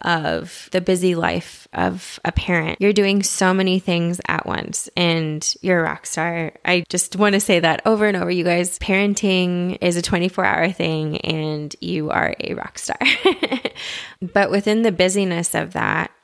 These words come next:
you know, I think if you're able to consciously slow down and point out things, even during the busy day,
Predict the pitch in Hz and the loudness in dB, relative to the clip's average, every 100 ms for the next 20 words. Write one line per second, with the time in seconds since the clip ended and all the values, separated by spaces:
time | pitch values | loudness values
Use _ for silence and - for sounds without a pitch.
0 | - 180 165 160 165 - 175 185 196 196 | -6 -4 -2 -2 -2 -2 -2 -2 -2 -2
1 | - - 175 170 - 170 175 165 - 160 | -2 -2 -2 -6 -2 -2 0 0 0 0
2 | 170 - - 160 165 165 160 160 196 294 | 0 -2 0 2 2 0 -2 -2 -2 -4
3 | 339 185 180 175 165 165 160 160 - - | -2 2 4 2 2 0 -4 -4 -6 -10
4 | _ - 202 190 - - 160 160 - - | _ -4 -2 -2 -2 0 2 0 -2 -2
5 | 180 147 143 165 - 208 208 202 190 180 | -2 0 -4 -6 -6 0 2 4 4 2
6 | 170 170 160 156 156 156 160 160 165 147 | 2 2 2 2 0 -2 0 0 0 -2
7 | 143 175 - - - | -4 -4 -4 -4 -6